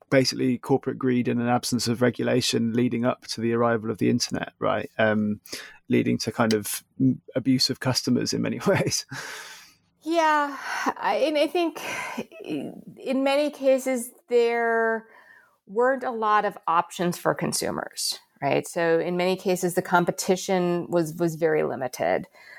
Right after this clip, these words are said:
Speaker 2: Um, I, that would certainly be the case for newspapers. Um, a-, and the consequence of that were, you know, industries that, that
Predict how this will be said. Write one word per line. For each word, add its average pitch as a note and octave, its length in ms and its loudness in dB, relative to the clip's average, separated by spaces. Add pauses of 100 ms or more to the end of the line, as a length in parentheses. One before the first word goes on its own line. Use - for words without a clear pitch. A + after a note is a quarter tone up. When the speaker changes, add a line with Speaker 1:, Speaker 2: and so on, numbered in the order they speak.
(240)
Speaker 2:
Um, D#3 440 0
I, C#3+ 240 -6
that D#3+ 80 4
would D#3 160 0
certainly F3+ 300 6
be D#3+ 80 2
the - 60 -2
case D3+ 300 2
for D#3 120 -4
newspapers. C#3 1000 0 (440)
Um, E3 440 0
a-, F3 260 -2
and G3 120 2
the G3+ 80 2
consequence C4+ 680 2
of F3+ 140 -2
that E3+ 320 2
were, F3 520 0
you G#2+ 180 -4
know, D3 420 0
industries G3 720 0
that, F3 260 0 (100)
that F3+ 280 4